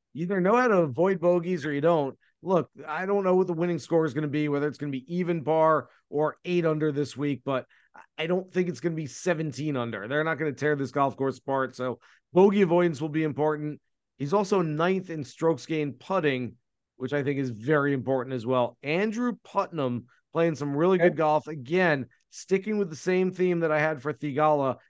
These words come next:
Speaker 1: a West Coaster back on the West Coast. Putnam tends to play his better golf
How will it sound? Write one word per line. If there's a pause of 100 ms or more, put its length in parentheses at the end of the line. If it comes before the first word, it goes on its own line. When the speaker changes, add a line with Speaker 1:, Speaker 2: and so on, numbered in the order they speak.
(100)
Speaker 1:
a
West
Coaster
back
on
the
West
Coast. (280)
Putnam
tends
to
play
his
better
golf